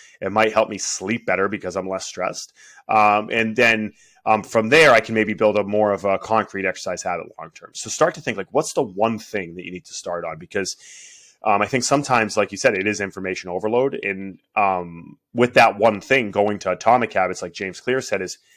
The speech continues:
find something that only takes, like, a few minutes a day.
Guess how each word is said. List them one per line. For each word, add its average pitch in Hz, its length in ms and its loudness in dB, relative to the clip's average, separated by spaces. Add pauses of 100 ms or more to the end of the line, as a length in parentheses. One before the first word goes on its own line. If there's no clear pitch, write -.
(120)
find 139 320 4
something 143 360 2
that 117 140 4
only 117 240 0
takes, - 500 0 (380)
like, 107 260 4
a - 80 -6
few 127 260 0
minutes 110 320 0
a 92 40 -2
day. 82 200 -8